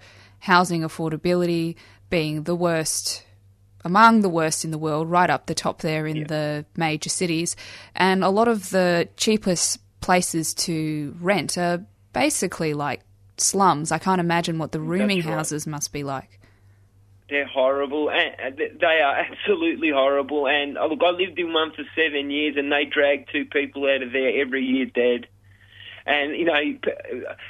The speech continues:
Speaker 2: you still have nightmares about it, to be honest. They, you know, I visit them now, and, and, and it's still quite, uh, it's triggering. But people, it's, it's time, you know, it's important that people bear witness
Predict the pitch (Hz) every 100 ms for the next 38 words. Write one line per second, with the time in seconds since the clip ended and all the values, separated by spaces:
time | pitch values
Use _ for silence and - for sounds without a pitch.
0 | - - - - 170 - 226 190 147 151
1 | 156 196 - 180 165 135 127 139 127 123
2 | 143 127 139 143 170 175 - 147 131 170
3 | 147 170 190 202 160 165 160 143 151 156
4 | 156 151 143 147 143 151 147 113 143 143
5 | 127 - 185 170 147 - 165 147 139 135
6 | - 147 139 131 - 156 - - 170 180
7 | 196 220 233 - - - - - _ -
8 | 175 170 - - 202 220 208 202 - -
9 | 185 - - - - 170 185 190 185 143
10 | - 175 160 147 170 196 - 208 226 190
11 | 180 - 185 180 143 160 165 139 165 147